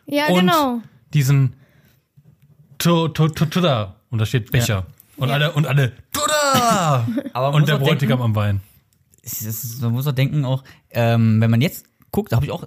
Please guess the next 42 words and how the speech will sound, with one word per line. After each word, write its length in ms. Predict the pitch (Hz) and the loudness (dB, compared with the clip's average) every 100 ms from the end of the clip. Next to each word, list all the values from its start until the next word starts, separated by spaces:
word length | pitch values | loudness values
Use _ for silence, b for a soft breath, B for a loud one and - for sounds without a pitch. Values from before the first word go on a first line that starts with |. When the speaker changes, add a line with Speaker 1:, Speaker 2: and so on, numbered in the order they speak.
| - | -10
Speaker 3:
glaub 160 | 123 135 | -6 -4
ich, 60 | 151 | -4
einen 100 | 127 | -2
Speaker 2:
Und 100 | 123 | 0
die 140 | 123 | 2
Speaker 3:
Galileo 140 | 123 | 2
Speaker 2:
Frau 80 | 190 | 4
Speaker 3:
Beitrag 120 | 151 | 4
Speaker 2:
finde 160 | 131 165 | 4 2
ich 40 | 107 | 2
Speaker 3:
gesehen. 80 | 107 | 0
Speaker 2:
echt 80 | - | 0
geil. 120 | 123 | -2
Die 80 | 117 | -2
Frau 180 | - 147 | 0 0
finde 220 | 151 131 | 2 0
ich 120 | 135 | 0
echt, 320 | 131 - - | -4 -6 -6
also 160 | 120 117 | -2 0
die, 260 | 113 127 139 | 0 0 0
die, 140 | 131 110 - - 123 | 0 -2 -6 -8 -2
die 100 | 110 | 0
hat, 160 | 156 | 0
die, 100 | 135 | 0
wenn 100 | 123 | 2
die 80 | 127 | 2
spricht 380 | 117 - 160 - | 0 0 -2 0
mit 100 | 113 | 0
dem 120 | 110 | 0
Akzent, 380 | 107 - 127 127 | -2 -4 -2 0
Alter, 220 | 104 101 | 0 -2
könnte 260 | 101 - 120 | -2 0 0
ich 100 | 98 | 0
mich 140 | 107 | -4
so 120 | - | -2
reinlegen 440 | 107 110 113 139 131 | 0 2 2 2 0
Speaker 3:
Die 20 | |
Speaker 2:
in 60 | 107 | -2
die 80 | 139 | -2
Speaker 3:
Ikea, 320 | - 214 202 | 0 2 2
Speaker 2:
Stimme. 100 | 165 | 2
Speaker 3:
die, 240 | 135 135 | 2 0